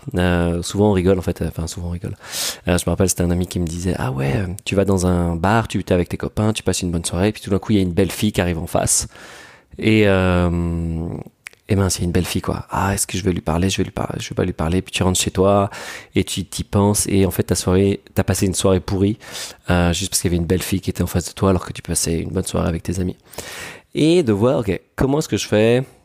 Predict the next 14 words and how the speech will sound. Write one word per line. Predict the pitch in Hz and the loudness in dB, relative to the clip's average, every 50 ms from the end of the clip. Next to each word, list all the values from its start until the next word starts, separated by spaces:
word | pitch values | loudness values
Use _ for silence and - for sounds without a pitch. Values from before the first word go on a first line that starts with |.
| _ _ _ - - - _ | _ _ _ -20 -20 -20 _
pour | - 110 107 107 113 110 - - | -2 0 2 4 4 2 0 -6
créer | - - - 104 101 104 110 117 | -8 -2 2 4 4 4 4 2
ces | - - 104 101 101 | 0 0 0 0 0
situations, | - - - - - 98 90 - - - 95 95 95 98 101 110 - - 92 | 0 -2 -4 -2 0 2 2 2 0 0 0 2 2 0 -2 -4 -6 -4 -2
euh, | 87 85 82 82 80 | -2 0 0 -2 -2
dans | 80 98 90 | -2 -2 -2
ma | 90 90 | 0 0
vie. | 82 113 131 120 | 0 0 0 2
Je | |
vais | 107 104 | 2 2
vous | 101 107 | 4 4
raconter | 117 123 190 143 147 | 2 2 2 0 0
un | 131 101 | 0 0
peu | - - 110 113 | 2 2 0 0